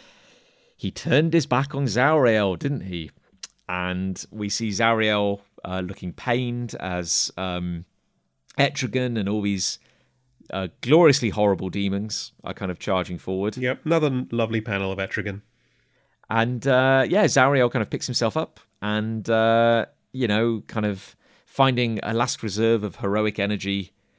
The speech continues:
Speaker 1: uh, kind of goes after Shannon and, well, I guess, and Asmodel.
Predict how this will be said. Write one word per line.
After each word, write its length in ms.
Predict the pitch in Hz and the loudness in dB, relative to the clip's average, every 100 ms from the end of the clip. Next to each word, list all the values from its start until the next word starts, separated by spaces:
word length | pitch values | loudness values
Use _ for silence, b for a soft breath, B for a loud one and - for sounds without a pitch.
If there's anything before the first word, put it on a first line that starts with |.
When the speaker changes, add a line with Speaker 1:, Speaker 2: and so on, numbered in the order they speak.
| _ _ _ - | _ _ _ -4
Speaker 1:
uh, 340 | 101 101 104 | 0 2 0
kind 240 | 104 110 107 | 0 0 0
of 220 | 101 - _ _ _ _ _ _ _ _ | -2 -10 _ _ _ _ _ _ _ _
goes 320 | - 123 127 - - | 0 2 2 -2 -4
after 480 | 117 - 127 120 120 | -4 -2 0 0 -2
Shannon 500 | - 139 160 90 82 - | -2 -2 0 -4 -6 -10
and, 300 | 95 95 95 - | -8 -6 -8 -4
well, 120 | 104 | -4
I 40 | 90 | -4
guess, 160 | 98 | -4
and 100 | 104 | -4
Asmodel. 420 | 117 - 85 80 | -4 -6 -8 -10